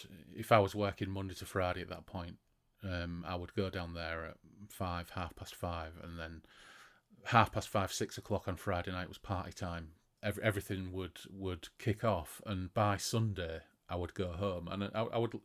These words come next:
literally spend forty-eight hours there. And it was, it wasn't a Jerry Cornelius party, but it was, you would get to the point where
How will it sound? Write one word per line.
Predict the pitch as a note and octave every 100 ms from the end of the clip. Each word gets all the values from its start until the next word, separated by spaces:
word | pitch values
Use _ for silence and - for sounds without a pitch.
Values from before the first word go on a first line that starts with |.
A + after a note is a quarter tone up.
| -
literally | C3 - G#2+
spend | - G2
forty-eight | - G2 - G2 F2+
hours | F#2+ F#2 E2+
there. | F2 E2+
And | E2+
it |
was, | F2 - - -
it | -
wasn't | A2 G#2 G2+
a |
Jerry | G#2 F#2
Cornelius | - F2 G#2 B2+ F2
party, | - E2 D#2 C#2 - - - - - -
but | G#2
it | G2
was, | G2 - - - -
you | A2
would | A2
get | D3
to | -
the | C3+
point | C3 A#2+ A2
where | A2 G#2 G2+